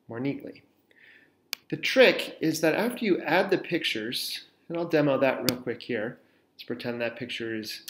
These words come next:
not in the file. I will go over to Images on the far right, and if I need to upload a new image, I'll click here, or I can just look for the image that I've already put in there about Ernest Hemingway.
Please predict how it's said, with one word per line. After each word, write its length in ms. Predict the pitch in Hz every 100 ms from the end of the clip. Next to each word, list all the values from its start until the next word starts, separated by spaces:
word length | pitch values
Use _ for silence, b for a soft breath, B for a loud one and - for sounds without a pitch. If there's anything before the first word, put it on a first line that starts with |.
| - _ _
not 380 | 117 117 110 -
in 140 | 120 117
the 80 | 107
file. 420 | - 110 120 170 B B B B B
I 220 | - 139 143
will 140 | 143
go 180 | 143 165
over 240 | 185 185
to 600 | 180 - 151 143 143 143 -
Images 540 | 135 151 160 240 240 156
on 140 | 139
the 80 | 127
far 260 | - 127
right, 340 | 147 107 117 - _ _ _ _ _ _ _ _ _ _ -
and 140 | 143
if 120 | 147
I 80 | 151
need 140 | 160 165
to 60 |
upload 400 | - 175 170 151
a 60 | 139
new 160 | 139
image, 280 | 131 131 127
I'll 120 | 123
click 300 | 117 - 107
here, 420 | - 165 185 214 - _ _ _ _ -
or 260 | 131 131
I 100 | 127
can 240 | 123 123 120
just 260 | 123 123
look 240 | 127 123 120
for 160 | 123
the 160 | 117 107
image 300 | 113 113 -
that 100 | 113
I've 140 | 104
already 240 | 110 107 110
put 180 | - 123
in 160 | 135
there 280 | 123 120 120
about 440 | - 110 107 - -
Ernest 320 | 104 98 -
Hemingway. 540 | 107 101 101 107 131